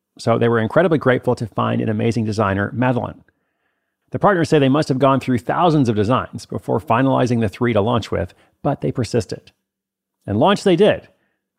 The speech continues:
Blank Box went live in August twenty eighteen, and the almost immediate orders they received made for two emotional partners.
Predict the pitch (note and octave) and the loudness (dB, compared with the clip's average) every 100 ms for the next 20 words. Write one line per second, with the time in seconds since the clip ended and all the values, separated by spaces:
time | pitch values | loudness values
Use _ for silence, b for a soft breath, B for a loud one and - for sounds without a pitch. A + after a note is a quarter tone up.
0 | _ G#2 B2 - A#2+ A2 - D#3 D3+ C3+ | _ -2 0 2 0 0 -2 0 2 4
1 | C#3+ B2+ B2 C#3 C#3+ - C#3 C3+ B2+ D3 | 4 2 2 0 -2 0 2 2 0 0
2 | A#2+ D#2+ - _ _ _ - G#2 C3+ E3+ | -2 -2 -16 _ _ _ -6 -2 0 2
3 | D#3 B2+ C3+ E3 F3+ - C3+ B2+ A#2 A2+ | 2 2 2 2 2 2 0 0 0 -2
4 | A2 - A#2+ G#2 - C3 D3+ - D#3 - | -2 0 0 0 -4 -2 -2 -2 -6 0
5 | C#3 C#3 A#2+ B2 - B2 A#2+ B2+ A#2 D#2+ | 0 2 0 0 0 0 2 0 0 -10
6 | - | -16